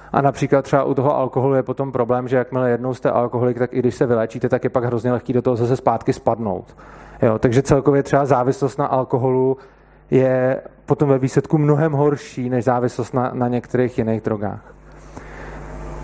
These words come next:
Další parametr, který můžeme sledovat, je nějaký fyzický poškození, jak nám ta droga poškozuje tělo.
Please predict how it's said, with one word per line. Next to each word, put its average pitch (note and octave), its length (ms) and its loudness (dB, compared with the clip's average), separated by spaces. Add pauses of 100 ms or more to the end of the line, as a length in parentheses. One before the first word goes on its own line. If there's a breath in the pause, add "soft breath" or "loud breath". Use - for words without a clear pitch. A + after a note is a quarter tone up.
(300)
Další D#3 520 6
parametr, E3+ 480 4
který E3+ 260 2
můžeme D#3+ 320 2
sledovat, D3+ 480 2
je C#3+ 600 0
nějaký C#3+ 420 -4
fyzický C#3+ 420 -2
poškození, B2+ 560 2
jak G#2+ 160 0
nám A#2+ 140 0
ta B2+ 80 4
droga B2 280 2
poškozuje B2+ 500 0
tělo. A2+ 320 0